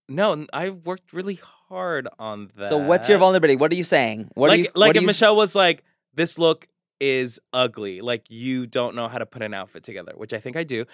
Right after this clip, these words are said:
Speaker 1: Um, I would be
Speaker 2: <laughs>
Speaker 1: really h-, butthurt about it. And then
Speaker 2: Uh-huh.
Speaker 1: I'd probably talk about, like, my con-,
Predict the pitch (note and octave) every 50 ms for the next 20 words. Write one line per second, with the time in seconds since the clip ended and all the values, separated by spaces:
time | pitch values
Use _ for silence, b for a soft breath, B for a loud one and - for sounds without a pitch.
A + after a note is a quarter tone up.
0 | B B B B - C3+ C#3 C3 C3 B2 B2 A#2+ A#2 A2+ E3 F#3+ A3+ A3 C#3 D#3
1 | D#3 D#3+ E3 C#3+ E3+ D#3 C#3 B2 C3+ C#3 C3+ C3+ C3+ B2+ B2 - _ _ _ _
2 | _ _ _ _ _ - - - A2+ B2 C3+ A#2+ G#2+ A#2 A2 G2+ G2 G2 F#2 F#2
3 | D#2 E2 F2+ - - A#2 C3 C3 B2 B2+ F3 G#3 G#3+ A3+ A3+ G3 - A3 G#3 G3+
4 | G#3+ G#3 - - F#3 E3 D#3+ E3+ D#3+ D#3 C#3+ - C#3 C#3 C3 - E2 B2+ B2 A#2+
5 | - - C3+ C3 -